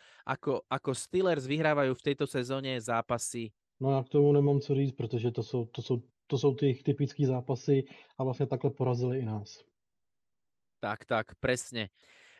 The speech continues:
Speaker 1: Eh, ďalší zápas, v podstate teoreticky jednoznačná záležitosť to mala byť. Cleveland Browns doma, eh, vyhrali nad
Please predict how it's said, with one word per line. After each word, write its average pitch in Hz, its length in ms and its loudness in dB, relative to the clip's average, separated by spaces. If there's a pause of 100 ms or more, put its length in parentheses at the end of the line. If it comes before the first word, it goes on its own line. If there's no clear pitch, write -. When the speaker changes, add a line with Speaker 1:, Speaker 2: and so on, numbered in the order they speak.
Speaker 1:
Eh, 123 400 4
ďalší 196 400 2
zápas, 139 720 2 (640)
v - 160 -20
podstate 156 760 2 (580)
teoreticky 165 800 6
jednoznačná 147 500 0
záležitosť 131 840 2
to 147 120 -2
mala 131 260 2
byť. 131 340 -2 (480)
Cleveland 165 580 4
Browns 135 640 2
doma, 123 600 2 (440)
eh, 117 300 4
vyhrali 165 460 4
nad 131 140 0